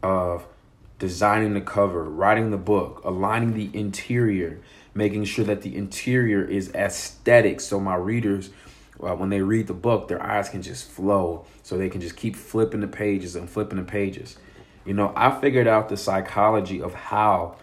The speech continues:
to write a good book contextually, as well as how to present it. The other thing that I've tried to do over the last eight years is figure out how to market a book independently.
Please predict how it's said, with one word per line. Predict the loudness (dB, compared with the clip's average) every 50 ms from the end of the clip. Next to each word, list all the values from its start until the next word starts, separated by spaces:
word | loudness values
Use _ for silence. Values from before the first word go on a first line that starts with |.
| -20 -20 -20 -20 -20 _ _ -20 -20 -14 -4
to | 0 2 2
write | 4 6 6 6 4 2 0 -4 -8 -14 -20 -20 _ _ _ _ _ _ _ _ -20 _ _ -6 0 2
a | 2 2
good | 4 2 0 0 0
book | 0 2 2 2 0 -4 -8
contextually, | -6 -6 -4 -4 -2 0 0 0 0 -2 -2 0 2 2 4 2 2 0 -2 -6 -12 -18 -20 -20 -20 -20 -20 -10 -4 -2
as | -2 0 4
well | 8 8 8 8 6
as | 2 0
how | 2 2 2 2
to | 2
present | 0 -4 -6 -6 -6 -4 -2 -2 -2 -2 -2
it. | -4 -8 -14 -20 -20 _ -20 _ _ _ -20 -20 -20 _ _ _ _ -4
The | 0 4
other | 8 8 8 8 8
thing | 6 4 2 2 2
that | 2 2 2 2 2
I've | 2 0 2
tried | 2 2 2 2 2
to | -2
do | -4 -2 0 0
over | 0 0
the | 0 0
last | 0 0 0 0 -4 -6
eight | -6 -6 -6 -4
years | -4 -4 -2 -2 -4 -4
is | -6 -10
figure | -8 -4 -2 -2 0 0 0
out | 0 0 -2 -2
how | -2 -2 0 0 0
to | 0 -2 -6 -10
market | -4 -2 0 0 0 0 -2 -6
a | -6
book | -6 -6 -6 -6 -6 -6
independently. | -6 -6 -6 -4 -2 0 0 0 0 -2 -6 -8 -14 -18